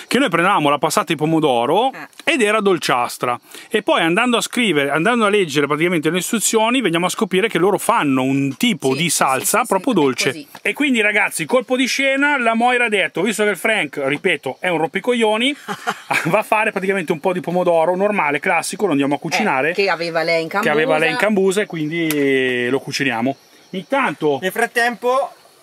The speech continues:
Speaker 1: tac, abbiamo
Speaker 3: mozzarella
Speaker 1: già
Speaker 3: e
Speaker 2: Guarda che
Speaker 3: cipolla
Speaker 2: velocità.
Speaker 3: pronte.
Speaker 1: fatto la mozzarella, quindi a pennello, ragazzi. Qui intanto la linea praticamente è pronta, cipolle, tonno, mozzarella, olio d'oliva spagnolo
Speaker 2: Padellozze.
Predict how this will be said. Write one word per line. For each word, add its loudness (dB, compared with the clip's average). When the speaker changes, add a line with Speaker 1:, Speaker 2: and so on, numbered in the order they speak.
Speaker 1:
tac, -2
abbiamo 2
Speaker 3:
mozzarella 2
Speaker 1:
già 0
Speaker 3:
e -20
Speaker 2:
Guarda 0
che 0
Speaker 3:
cipolla 4
Speaker 2:
velocità. 0
Speaker 3:
pronte. -2
Speaker 1:
fatto 2
la 0
mozzarella, 0
quindi -2
a 0
pennello, 0
ragazzi. -2
Qui -2
intanto 0
la 2
linea 2
praticamente 0
è -2
pronta, 2
cipolle, 2
tonno, 2
mozzarella, 0
olio 4
d'oliva 4
spagnolo 0
Speaker 2:
Padellozze. 0